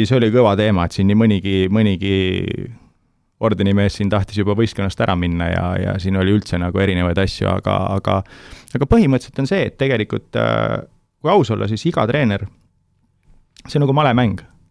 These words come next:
Kui sa eelistad ikkagi nagu, äh, oda nagu, äh, ütleme, äh,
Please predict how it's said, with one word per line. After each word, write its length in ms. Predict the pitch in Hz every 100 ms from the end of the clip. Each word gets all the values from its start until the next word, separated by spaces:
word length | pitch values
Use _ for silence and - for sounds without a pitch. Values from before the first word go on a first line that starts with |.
| _ _ _ _ -
Kui 100 | 123
sa 80 | 156
eelistad 320 | 165 - 117
ikkagi 320 | 135 113 120
nagu, 340 | 123 120 120 120 123
äh, 520 | 123 123 123 58 110 -
oda 300 | 160 175 113
nagu, 360 | 110 110 113 117 117 -
äh, 320 | - - - 123
ütleme, 400 | 123 117 117 113 117 - - - - - - -
äh, 260 | - -